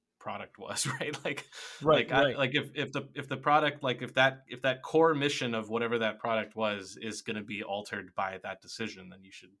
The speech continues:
Speaker 1: yeah, think,
Speaker 2: Mm-hmm.
Speaker 1: think about it. Think about it and <laughs> make the right
Speaker 2: And
Speaker 1: decision. <laughs>
Speaker 2: I also wanna throw out there that when I started talking about Kickstarter delays, I had actually forgotten,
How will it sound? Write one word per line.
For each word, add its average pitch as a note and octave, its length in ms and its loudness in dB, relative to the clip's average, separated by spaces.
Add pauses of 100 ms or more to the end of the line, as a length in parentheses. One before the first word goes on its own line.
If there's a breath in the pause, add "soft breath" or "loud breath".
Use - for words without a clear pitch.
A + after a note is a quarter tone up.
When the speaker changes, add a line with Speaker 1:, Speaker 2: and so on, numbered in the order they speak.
(540)
Speaker 1:
yeah, B2+ 140 -8 (640)
think, B2+ 140 -8
Speaker 2:
Mm-hmm. B2+ 200 -4
Speaker 1:
think D3 160 -8
about G2 240 -14
it. - 80 -20 (160)
Think E3 180 -4
about A2+ 220 -4
it G#2 80 -12
and A2 200 -6
<laughs> - 60 -8
make E3 180 -4
the C3+ 80 -2
right B2 180 0
Speaker 2:
And G3+ 120 8
Speaker 1:
decision. - 560 -4
<laughs> - 80 -2
Speaker 2:
I F#3 80 8
also G3+ 240 8
wanna G#3 160 4
throw E3 180 6
out E3 120 8
there D#3 160 4
that C3+ 180 0
when D3 140 4
I D3+ 300 6
started F3+ 380 4
talking E3+ 200 2
about C#3+ 200 2
Kickstarter D3+ 400 -2
delays, C3+ 440 2 (120)
I D3+ 120 6
had D#3 100 8
actually D#3+ 300 2
forgotten, C3+ 520 0